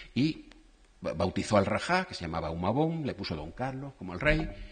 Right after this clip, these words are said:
y a la mujer de, del Rajá do-, le llam-, puso Doña Juana como a la madre del rey. Eh, bueno,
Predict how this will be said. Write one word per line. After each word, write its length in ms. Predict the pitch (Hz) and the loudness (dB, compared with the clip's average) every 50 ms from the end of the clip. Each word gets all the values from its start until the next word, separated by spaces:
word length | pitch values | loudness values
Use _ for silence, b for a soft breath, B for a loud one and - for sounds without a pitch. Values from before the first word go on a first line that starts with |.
| B B B B | B B B B
y 80 | - 95 | -4 -2
a 80 | 95 | -2
la 80 | 90 87 | -2 -2
mujer 340 | 90 90 - - 110 107 98 | -4 -6 -6 -4 -4 -4 -4
de, 280 | 92 85 76 73 - - | -6 -8 -8 -10 -12 -12
del 280 | 82 82 82 76 76 - | -10 -10 -10 -10 -10 -10
Rajá 400 | 90 101 104 - - 143 127 120 | -10 -8 -8 -4 -2 -2 -2 -2
do-, 160 | 98 87 - - - | -4 -8 -16 -16 -12
le 160 | 92 87 76 | -12 -10 -10
llam-, 80 | 71 - | -12 -14
puso 320 | - - - 98 - 92 | -16 -16 -14 -12 -10 -10
Doña 220 | 87 82 80 82 | -8 -8 -8 -8
Juana 380 | - - 113 113 110 104 95 101 104 - - - | -6 -2 -2 -2 -2 -2 -4 -8 -10 -14 -18 -18
como 240 | - - - - - | -18 -18 -16 -14 -12
a 40 | - | -12
la 120 | - - | -10 -8
madre 360 | - 90 95 90 90 87 80 - | -8 -6 -6 -6 -8 -12 -14 -16
del 120 | - 170 - | -12 -4 0
rey. 180 | 139 - - - - - - - B B B B B B B B B B B - | 0 0 0 -2 -8 -14 -18 -20 B B B B B B B B B B B -10
Eh, 140 | - 92 - - - - - | -8 -8 -8 -8 -12 -14 -16
bueno, 480 | - - - - 117 110 185 240 - - | -16 -16 -14 -6 -2 -2 -2 -2 -2 -6